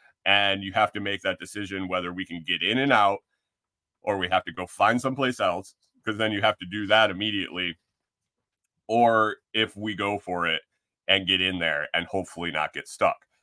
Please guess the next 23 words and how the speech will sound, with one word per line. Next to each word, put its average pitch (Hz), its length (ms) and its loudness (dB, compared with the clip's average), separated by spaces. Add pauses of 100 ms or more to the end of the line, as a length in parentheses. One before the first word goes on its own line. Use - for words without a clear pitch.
(580)
We 113 120 0
haven't 190 180 2
gotten 285 160 4
stuck 165 300 -2
yet, 113 400 2
have 95 180 0
we, 156 200 -4
in 175 80 -4
a 170 40 -6
gas 175 180 -2
station? 180 380 -8 (140)
<laughs> - 1120 0
Knock 156 400 10
on 147 280 4
wood. 135 280 2 (340)
Uh, 120 420 8
she 131 220 -4
says, 127 280 -4
"We've 120 160 -2
been 120 180 0
close 120 400 -2
for 110 200 -10
sure." 117 440 -6